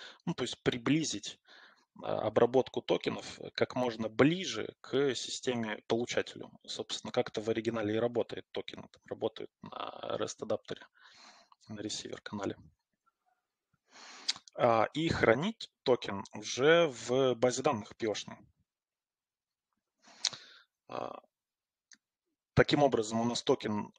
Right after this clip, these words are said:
э, будет создан только по необходимости. Если какой-то Н Н Н, э, не нужно ничего подписывать, то как бы токен для него никто формировать и не будет, он будет лежать там просроченный. А если у нас токен просрочится в пи о шке, ой, да,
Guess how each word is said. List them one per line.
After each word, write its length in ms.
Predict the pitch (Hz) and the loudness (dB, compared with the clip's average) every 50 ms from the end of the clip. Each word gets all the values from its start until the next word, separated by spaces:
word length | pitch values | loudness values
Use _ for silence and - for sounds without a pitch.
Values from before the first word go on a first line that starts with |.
| - | -6
э, 160 | 123 113 110 | -4 -4 -4
будет 260 | 110 113 127 131 120 - | -4 -2 -2 -2 -2 0
создан 300 | - 123 110 113 110 - | -2 -2 0 -2 0 2
только 240 | - 110 - - | 4 2 2 2
по 80 | - 120 | -2 -2
необходимости. 680 | 107 107 - - - 107 107 110 - - - - - 135 | -2 -2 -2 -2 -2 -2 -2 -4 -6 -8 -8 -8 -4 -4
Если 260 | 117 113 - - 110 | -4 -4 -4 -6 -10
какой-то 420 | - - - - 107 - - - 104 107 | -10 -8 -6 -6 -6 -4 -2 -2 -2 -2
Н 240 | 110 113 117 113 113 | -2 -2 -2 -2 0
Н 120 | 113 110 | 0 0
Н, 240 | 110 107 104 104 107 - - | 0 0 -2 -4 -6 -8 -10
э, 540 | - 113 - 113 - - - - - - - - | -8 -6 -4 -4 -2 -4 -4 -4 -4 -6 -6 -6
не 140 | 117 117 113 | -4 -4 -4
нужно 240 | 113 107 110 110 110 | -4 -4 -4 -4 -6
ничего 180 | 107 - - | -4 -6 -6
подписывать, 600 | - - 113 - - - - - - - 104 - _ | -6 -6 -8 -8 -8 -8 -6 -6 -6 -6 -8 -8 _
то 120 | - 110 107 | -12 -12 -10
как 200 | - - - _ | -10 -12 -12 _
бы 80 | - - | -12 -8
токен 280 | - 110 - - 107 | -6 -6 -6 -6 -8
для 140 | 107 107 107 | -6 -6 -6
него 160 | 104 101 104 107 | -6 -6 -6 -8
никто 240 | 104 - _ - - | -10 -12 _ -18 -16
формировать 460 | - - - 107 104 107 107 - - | -14 -10 -10 -8 -6 -6 -6 -6 -8
и 60 | - 117 | -10 -12
не 60 | 123 | -10
будет, 320 | 143 - 190 - - - | -6 -4 -4 -4 -4 -8
он 80 | 110 104 | -12 -12
будет 220 | - 110 - - | -10 -10 -10 -8
лежать 340 | 113 107 104 123 131 - _ | -8 -2 0 0 0 0 _
там 300 | - 107 101 98 104 - _ _ _ _ | -6 -6 -6 -6 -8 -10 _ _ _ _
просроченный. 640 | - 107 104 - - - - - - - - - - - _ _ - - - - - - - - - - - - - - _ - - _ | -6 -6 -6 -6 -8 -8 -8 -8 -10 -12 -12 -14 -16 -20 _ _ -20 -20 -20 -20 -20 -20 -20 -20 -20 -20 -20 -20 -20 -20 _ -20 -20 _
А 220 | - - 98 104 | -6 -4 -4 0
если 280 | 110 123 139 - - 123 | 2 2 2 2 0 -2
у 60 | 117 | -4
нас 160 | 113 113 - | -4 -4 -2
токен 300 | - 127 113 - 110 107 | 0 0 0 0 -4 -4
просрочится 540 | - 120 113 - - 117 107 - - - - | -4 -4 -4 -2 -4 -4 -4 -4 -8 -10 -14
в 60 | - | -10
пи 120 | - - 120 | -4 -2 0
о 80 | 113 | 0
шке, 640 | 104 - - - - 107 104 104 107 107 110 110 - - | 0 -2 -6 -10 -8 -6 -4 -4 -4 -4 -4 -6 -4 0
ой, 220 | 131 120 104 98 - _ _ _ | 2 2 2 2 -2 _ _ _
да, 200 | - 104 95 85 | 6 6 6 6